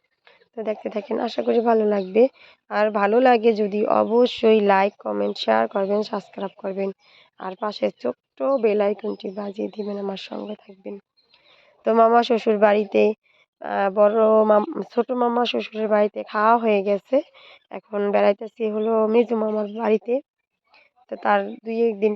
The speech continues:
পরে হলো আয়সা পড়ব বড় মামা শ্বশুর বাড়িতে। এদিকে দেখেন পেয়ারা গাছে মাশাআল্লাহ ভালো পেয়ারা ধরছে।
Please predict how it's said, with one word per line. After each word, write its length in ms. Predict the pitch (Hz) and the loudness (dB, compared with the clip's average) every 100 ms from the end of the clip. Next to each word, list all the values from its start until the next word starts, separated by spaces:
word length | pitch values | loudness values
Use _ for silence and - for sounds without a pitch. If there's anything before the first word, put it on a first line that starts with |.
| - | 0
পরে 240 | 226 240 | 0 2
হলো 240 | 247 226 214 | 2 2 2
আয়সা 300 | 214 208 214 | 2 0 -4
পড়ব 400 | 214 208 196 190 208 208 202 _ _ _ _ | -2 0 0 0 0 0 -4 _ _ _ _
বড় 260 | 202 214 220 | -8 -6 -4
মামা 260 | 220 220 220 | -4 -4 -6
শ্বশুর 300 | 226 190 196 | -10 -10 -6
বাড়িতে। 340 | 196 196 - 196 _ _ _ - | -4 -6 -8 -20 _ _ _ -12
এদিকে 300 | 208 214 220 | -8 -4 -2
দেখেন 300 | 214 202 214 | -2 -6 -8
পেয়ারা 300 | 196 226 233 | -2 2 2
গাছে 220 | 240 214 214 | 0 -2 -2
মাশাআল্লাহ 480 | 208 208 208 208 | -4 -2 -2 0
ভালো 240 | 196 208 214 | 0 0 0
পেয়ারা 320 | - 247 240 | 2 2 2
ধরছে। 380 | 214 196 185 - | 2 0 -4 -8